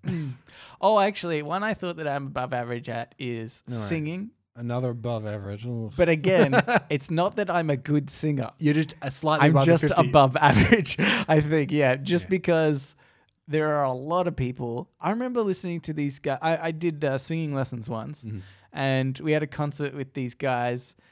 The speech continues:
Speaker 1: and they were just terrible. They were these two brothers, twins, I think.
Speaker 2: Yeah.
Speaker 1: And, um, they would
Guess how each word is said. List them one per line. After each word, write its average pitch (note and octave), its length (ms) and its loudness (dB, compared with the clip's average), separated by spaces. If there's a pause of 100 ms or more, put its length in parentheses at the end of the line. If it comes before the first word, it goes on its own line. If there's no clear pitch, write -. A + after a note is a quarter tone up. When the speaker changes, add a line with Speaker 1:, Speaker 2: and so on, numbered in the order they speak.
(120)
Speaker 1:
and C#3 140 -6
they C#3 160 2
were C#3 60 2
just C3+ 240 -4
terrible. C#3+ 440 -2
They D#3 100 4
were E3 80 6
these D3+ 260 2
two F3+ 240 0
brothers, C#3 440 -2
twins, E3+ 480 -4
I E3+ 140 -4
think. F3 380 -6
Speaker 2:
Yeah. F#2+ 160 -10 (260)
Speaker 1:
And, C#3+ 480 -4
um, C3 380 -2 (260)
they E3 180 2
would D3+ 280 2